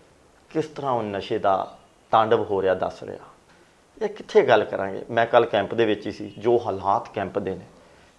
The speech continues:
ਜੋ ਨਸ਼ਾ, ਕਿਸੇ ਏਰੀਆ 'ਚ ਚਲੇ ਜਾਓ, ਗੌਸਪੁਰੇ ਚਲੇ ਜਾਓ, ਉਮਰਪੁਰੇ ਚਲੇ ਜਾਓ, ਸ਼ਹਿਰ ਦੇ ਵਿੱਚ ਕਿਤੇ ਚਲੇ ਜਾਓ, ਮੈਨੂੰ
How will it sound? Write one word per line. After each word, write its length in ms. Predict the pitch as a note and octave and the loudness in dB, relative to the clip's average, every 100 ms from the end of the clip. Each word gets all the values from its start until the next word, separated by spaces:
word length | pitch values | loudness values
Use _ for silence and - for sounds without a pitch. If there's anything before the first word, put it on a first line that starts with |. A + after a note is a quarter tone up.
| G#2+ | -4
ਜੋ 200 | A2 G#2+ | -2 0
ਨਸ਼ਾ, 520 | G2 G#2 - G#2 G2 - - - - | 0 0 4 4 4 -4 -20 -12 -2
ਕਿਸੇ 300 | F#3+ B3 A#3+ | 4 10 12
ਏਰੀਆ 220 | E3+ D#3 | 12 8
'ਚ 60 | |
ਚਲੇ 200 | - G#2+ | 6 2
ਜਾਓ, 160 | F#2+ - - - - _ _ - - - - - G2+ | 2 -4 -10 -20 -20 _ _ -20 -20 -20 -20 -12 -2
ਗੌਸਪੁਰੇ 460 | G#2+ G#2+ - A2+ | 0 0 -2 -2
ਚਲੇ 240 | A2 G2 F2+ | 0 -4 -6
ਜਾਓ, 160 | G2 - _ | -12 -18 _
ਉਮਰਪੁਰੇ 460 | A#2+ A2+ G#2+ C3 A#2+ | -6 -2 -2 2 2
ਚਲੇ 240 | - F2 | 0 -6
ਜਾਓ, 200 | F2 G2+ - | -8 -12 -10
ਸ਼ਹਿਰ 360 | - A#2 C#3 | 6 10 10
ਦੇ 80 | C#3+ | 8
ਵਿੱਚ 140 | B2+ | -2
ਕਿਤੇ 200 | - G#2+ | -2 -8
ਚਲੇ 200 | F2+ F2+ | -8 -10
ਜਾਓ, 160 | F2 G#2+ - - - _ - | -8 -10 -14 -20 -20 _ -4
ਮੈਨੂੰ 260 | D3 F#3+ | 2 4